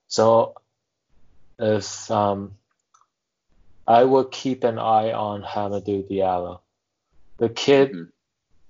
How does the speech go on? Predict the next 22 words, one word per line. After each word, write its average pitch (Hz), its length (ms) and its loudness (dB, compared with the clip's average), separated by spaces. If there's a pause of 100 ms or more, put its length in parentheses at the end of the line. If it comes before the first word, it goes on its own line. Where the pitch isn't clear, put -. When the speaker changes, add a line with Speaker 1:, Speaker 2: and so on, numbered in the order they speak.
(520)
Speaker 1:
plays 117 360 2
pretty 131 480 0
well 113 360 6
and 110 240 -2
had 131 400 2
a 120 100 4
good 120 260 -4
stretch - 560 -2
earlier 117 460 0
in 113 200 -4
the 104 80 -6
season 98 540 -6 (720)
where 110 540 4 (180)
I, 110 140 4
I 107 240 4
was 104 440 -4
hoping - 760 -2
that 95 240 -6
they 101 160 -6
would 98 300 -6 (300)
just, 101 240 -4
um, 95 320 -8